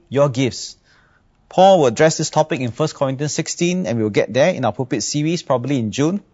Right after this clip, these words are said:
Now, looking back in twenty twenty from the Treasurer's Report, I'm thankful that most of you have continued giving despite covid nineteen, and I thank God for that.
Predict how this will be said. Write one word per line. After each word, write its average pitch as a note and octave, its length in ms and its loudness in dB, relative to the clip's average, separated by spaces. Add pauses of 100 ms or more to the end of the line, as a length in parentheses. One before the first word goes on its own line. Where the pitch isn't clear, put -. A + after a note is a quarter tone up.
(680)
Now, C3+ 100 2
looking F3 300 0
back G3+ 180 4
in B2 140 0
twenty D#3+ 280 -2
twenty C#3 400 -2
from C3 180 -2
the G#2+ 100 -2
Treasurer's D3+ 520 -2
Report, - 720 -2
I'm C3+ 180 -4
thankful F#3+ 420 -2
that A#2+ 180 -4
most A3+ 320 0
of C3 140 -2
you G3+ 140 -2
have C#3+ 220 -6
continued D3 480 -4
giving D3 340 -2
despite A#2 440 -4
covid C#3 300 -4
nineteen, B2 360 -4
and C#3+ 140 -6
I C#3 100 -6
thank D#3+ 240 -4
God D3+ 200 2
for A2 120 -2
that. - 320 -2